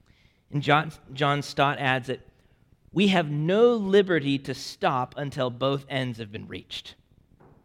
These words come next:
We have work to do as a called people of God.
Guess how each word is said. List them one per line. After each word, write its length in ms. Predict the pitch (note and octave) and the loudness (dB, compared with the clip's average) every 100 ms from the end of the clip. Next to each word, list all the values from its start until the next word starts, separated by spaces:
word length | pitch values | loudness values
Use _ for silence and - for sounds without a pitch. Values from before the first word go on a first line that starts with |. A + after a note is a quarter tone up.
| _ _ - _ - | _ _ -20 _ -4
We 140 | D3+ | -2
have 240 | C3+ B2+ | -2 -6
work 360 | G#2 A2+ G#2+ - | -8 -10 -10 -14
to 100 | - | -20
do 300 | - - B2+ - _ _ _ _ _ _ - | -18 -16 -18 -20 _ _ _ _ _ _ -14
as 260 | A#2+ A#2 | -12 -10
a 120 | A2+ G2+ | -12 -14
called 600 | - - A2+ G2+ G2+ B2 - | -14 -10 -8 -8 -10 -18 -18
people 440 | A2+ G#2 G2 - - | -18 -16 -20 -20 -20
of 140 | C#3 | -12
God. 420 | C#3+ C#3 - - | -8 -6 -8 -14